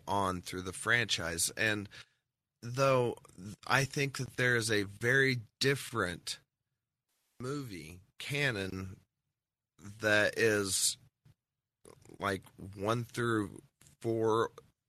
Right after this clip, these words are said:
five, and Zombie Jason Aaron, like you guys said,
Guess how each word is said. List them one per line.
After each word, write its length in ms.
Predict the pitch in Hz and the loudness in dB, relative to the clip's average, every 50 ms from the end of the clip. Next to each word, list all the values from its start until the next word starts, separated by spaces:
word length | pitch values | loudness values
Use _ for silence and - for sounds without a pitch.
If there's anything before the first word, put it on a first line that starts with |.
| _ _ - - - | _ _ -20 -8 -2
five, 680 | 104 101 104 104 107 110 110 117 117 120 117 - - - _ _ _ _ _ _ _ _ _ _ _ _ _ _ _ _ _ _ _ _ _ _ _ _ _ _ _ _ _ _ | 0 4 4 6 6 4 4 2 0 -2 -4 -8 -12 -18 _ _ _ _ _ _ _ _ _ _ _ _ _ _ _ _ _ _ _ _ _ _ _ _ _ _ _ _ _ _
and 400 | - 127 127 117 110 110 104 87 | 2 2 2 2 0 -2 -4 -4
Zombie 500 | 104 117 113 127 123 127 135 135 135 131 | -2 0 4 4 4 4 4 2 0 0
Jason 400 | 123 123 123 120 123 - - 120 | 2 2 2 2 2 2 2 2
Aaron, 240 | 120 127 131 120 101 | 2 2 2 2 2
like 240 | 98 104 104 - - | 2 0 0 0 -2
you 100 | 120 151 | -6 -4
guys 280 | 160 147 120 104 - | -4 -2 -2 0 2
said, 480 | - - - 92 87 90 92 107 113 | 2 2 0 0 -2 -2 -2 -4 -6